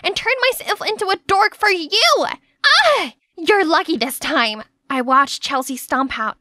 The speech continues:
I realized how I was constantly anxious and on edge, that I'd messed up while hanging out with the celebrities.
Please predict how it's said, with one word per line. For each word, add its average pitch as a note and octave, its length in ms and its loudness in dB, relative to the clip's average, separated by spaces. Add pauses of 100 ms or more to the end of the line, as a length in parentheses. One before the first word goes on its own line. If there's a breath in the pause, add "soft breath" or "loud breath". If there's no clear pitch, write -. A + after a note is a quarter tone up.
(120)
I D4+ 60 -4
realized C#4 480 2
how B3+ 160 0
I C4+ 60 0
was A#3 160 -6
constantly C#4+ 500 0
anxious B3 380 -6
and A3+ 80 -2
on A#3 120 -2
edge, A#3+ 460 -6
that B3+ 100 -10
I'd B3 140 -4
messed B3+ 320 -2
up C4 240 2
while C4 140 0
hanging C#4+ 400 -2
out D4 160 0
with C4 100 -6
the B3+ 60 -6
celebrities. A#3+ 720 -6